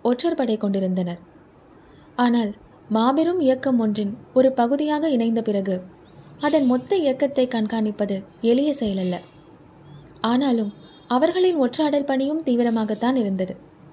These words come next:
அவர்கள் பணியின் இலக்காக இருந்தது பரம்பில் நடப்பதை அறிந்து வெல்லும் செயலுக்கானதல்ல, மாறாக எதிரியாலோ மற்ற இரு பேரரசுகளாலோ தங்களுக்கு எந்த தீங்கும் நேரிடாமல்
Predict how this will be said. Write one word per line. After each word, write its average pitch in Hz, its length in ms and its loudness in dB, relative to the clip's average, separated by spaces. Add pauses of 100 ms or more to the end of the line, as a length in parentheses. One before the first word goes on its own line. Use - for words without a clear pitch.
(840)
அவர்கள் 320 400 2
பணியின் 359 420 0
இலக்காக 269 460 0
இருந்தது 214 480 -2 (400)
பரம்பில் 381 400 4
நடப்பதை 254 500 0
அறிந்து 202 440 -2 (360)
வெல்லும் 339 420 4
செயலுக்கானதல்ல, 208 720 0 (960)
மாறாக 214 540 0 (440)
எதிரியாலோ 262 640 2 (420)
மற்ற 277 340 2
இரு 330 160 2
பேரரசுகளாலோ 220 920 -2 (300)
தங்களுக்கு 285 500 2
எந்த 262 260 0
தீங்கும் 269 400 0
நேரிடாமல் 220 580 0